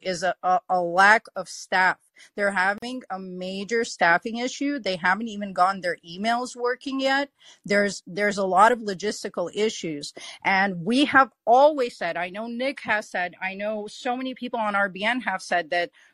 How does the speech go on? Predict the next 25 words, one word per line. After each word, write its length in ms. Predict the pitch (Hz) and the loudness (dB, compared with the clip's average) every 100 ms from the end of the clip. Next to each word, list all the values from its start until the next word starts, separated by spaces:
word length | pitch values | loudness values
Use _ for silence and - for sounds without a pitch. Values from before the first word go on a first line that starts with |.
| 185 | -14
Greens 400 | 175 185 220 254 | -6 -2 0 2
are 100 | 302 | 2
problematic. 800 | 294 240 254 302 214 170 175 226 _ - | 6 6 6 4 4 4 2 -4 _ -10
Look 240 | 165 180 | -6 -4
at 80 | 262 | -2
Howie 340 | 208 196 247 | 0 0 -2
Hawkins 640 | 247 185 175 214 220 262 - - | -4 -4 -4 -6 -8 -10 -10 -8
and 200 | 190 185 | -8 -8
his 160 | 180 | -10
whole 300 | - 185 226 214 | -6 -4 -4 -6
wing 180 | 220 247 | -4 -2
of 120 | 240 | 0
the 100 | 262 | -2
party. 540 | - 202 170 170 214 - - - _ | 2 4 4 2 -6 -10 -18 -20 _
And, 540 | 180 180 180 180 185 - | 0 0 0 -2 -8 -6
uh, 260 | 185 185 180 - | -2 0 0 -4
that 380 | 175 196 190 175 _ _ - | -2 2 2 -2 _ _ -10
with 220 | 185 220 | -2 -2
Greens, 560 | 170 214 240 294 349 233 | -2 -2 2 2 0 -6
we 160 | 196 | -4
would 140 | 214 214 | 0 4
have 240 | 220 233 | 6 6
to 100 | - | 2
come 260 | - 214 202 | -6 -4 -2
in 240 | 240 294 | 0 0